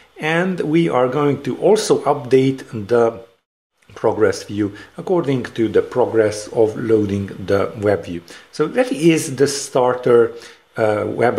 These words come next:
view controller. What I would like to also show you before we dive into it is how, what I did basically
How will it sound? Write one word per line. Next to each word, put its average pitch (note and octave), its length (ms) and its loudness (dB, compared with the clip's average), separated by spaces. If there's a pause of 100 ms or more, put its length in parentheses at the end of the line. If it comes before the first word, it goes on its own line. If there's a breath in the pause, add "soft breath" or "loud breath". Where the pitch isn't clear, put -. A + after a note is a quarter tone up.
view A#2+ 200 -2
controller. F3 760 -2 (280 loud breath)
What E3+ 180 -2
I G3+ 260 -2
would G#3+ 220 0
like E3 360 0
to C#3+ 140 -2
also D#3 400 4
show C#3 380 2
you C3+ 100 0
before C3 400 2
we B2 180 0
dive B2+ 540 -2
into C3+ 380 2
it C#3 220 0 (280 loud breath)
is C#3 460 0
how, F#3+ 300 0
what F#3+ 280 0
I E3 140 0
did C3 440 0
basically A#2 520 2